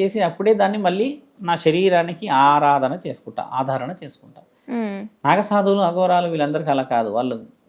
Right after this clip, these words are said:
Speaker 1: ప్రాణం పోయినా అలా అలాగే ఉండాలి, ఇంకా అంతే, ప్రాణం
Speaker 2: మ్మ్.
Speaker 1: అలానే పోతుంది వాళ్ళది. వాళ్ళ నియమాలు చాలా కట్టుదిట్టంగా కఠోర శక్తులతో ఉంటాయి అవి.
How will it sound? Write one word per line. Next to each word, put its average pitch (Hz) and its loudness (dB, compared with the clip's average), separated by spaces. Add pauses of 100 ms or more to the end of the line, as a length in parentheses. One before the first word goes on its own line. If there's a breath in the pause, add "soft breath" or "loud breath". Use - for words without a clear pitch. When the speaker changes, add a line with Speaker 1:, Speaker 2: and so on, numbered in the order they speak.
(240)
Speaker 1:
ప్రాణం 127 -4
పోయినా 156 -4
అలా 180 -2
అలాగే 131 -2
ఉండాలి, 107 -8
ఇంకా - -20
అంతే, - -20 (280)
ప్రాణం 120 -2
Speaker 2:
మ్మ్. 175 -6
Speaker 1:
అలానే 196 0
పోతుంది 120 -6
వాళ్ళది. 101 -12 (800)
వాళ్ళ 151 -10
నియమాలు 185 -8 (100)
చాలా 147 -10 (300)
కట్టుదిట్టంగా 180 -10 (580)
కఠోర 175 -2
శక్తులతో 165 -6
ఉంటాయి 101 -8
అవి. 90 -12